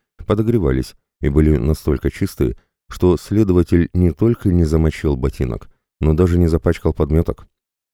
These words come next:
Сугробы, что возвышались на газонах, были кипенно-белыми, а пространство перед домом идеально убранным.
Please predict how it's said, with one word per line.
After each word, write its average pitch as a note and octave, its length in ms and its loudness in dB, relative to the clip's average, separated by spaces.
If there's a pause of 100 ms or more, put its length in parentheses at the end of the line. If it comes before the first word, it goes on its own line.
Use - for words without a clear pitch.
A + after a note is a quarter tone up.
(140)
Сугробы, C#2+ 680 0
что - 140 -6
возвышались C#2 560 -2
на C#2+ 120 -2
газонах, D2 560 0
были D2+ 440 2
кипенно-белыми, D#2 880 -2 (420)
а C#2+ 100 -2
пространство C2+ 580 -2
перед C2 320 -6
домом A2 420 0
идеально D2 500 0
убранным. B1 440 -4